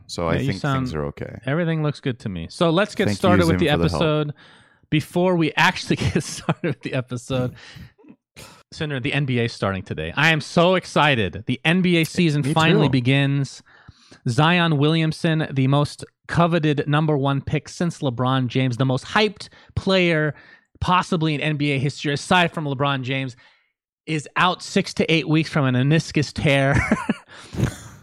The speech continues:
Speaker 2: He has a very fat, and it's a muscular body. I shouldn't say he's fat, but he's very thick. He's a thick boy,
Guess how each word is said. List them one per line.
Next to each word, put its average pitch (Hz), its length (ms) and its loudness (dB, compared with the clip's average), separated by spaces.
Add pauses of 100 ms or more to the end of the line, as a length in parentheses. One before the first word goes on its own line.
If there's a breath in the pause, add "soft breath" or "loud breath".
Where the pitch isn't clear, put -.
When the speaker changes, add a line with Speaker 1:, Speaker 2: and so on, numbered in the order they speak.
(100)
Speaker 2:
He 151 480 0 (580)
has 143 200 -2
a 135 140 2
very 151 400 2
fat, 156 580 0
and 131 220 -2
it's - 160 -2
a 147 40 2
muscular 151 520 2
body. 92 320 0
I 110 40 2
shouldn't 165 200 -4
say 135 100 0
he's 95 140 0
fat, 87 340 -2
but 123 80 0
he's 131 100 0
very 160 240 0
thick. - 440 -4
He's 135 120 0
a 135 80 -2
thick - 360 -8
boy, 117 460 -4